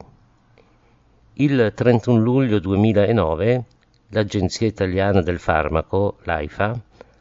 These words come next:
autorizzò la commercializzazione della ru quattrocentottantasei,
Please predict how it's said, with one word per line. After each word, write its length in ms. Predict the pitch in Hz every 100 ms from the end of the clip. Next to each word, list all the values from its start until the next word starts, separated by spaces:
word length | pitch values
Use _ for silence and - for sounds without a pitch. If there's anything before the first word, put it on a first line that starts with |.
| _ _
autorizzò 760 | 127 123 - 135 147 - 104 110
la 320 | 90 87 _
commercializzazione 1300 | - 117 104 - - 101 95 120 - - 98 95 101
della 260 | 87 90 90
ru 240 | 98 95
quattrocentottantasei, 1900 | - 90 - - 113 101 95 87 78 85 - 95 87 87 - 78 71 92 107